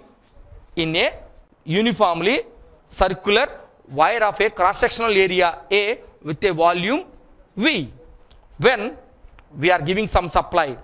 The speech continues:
or we are giving some excitation, what will happen is the electric charges undergo acceleration and deceleration. That means when you give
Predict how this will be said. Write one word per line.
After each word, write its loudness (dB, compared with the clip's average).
or 2
we 0
are 0
giving -2
some -2
excitation, 0
what 2
will 0
happen 0
is -4
the 0
electric -2
charges 0
undergo 0
acceleration -2
and -2
deceleration. -2
That -2
means -2
when 0
you 0
give 0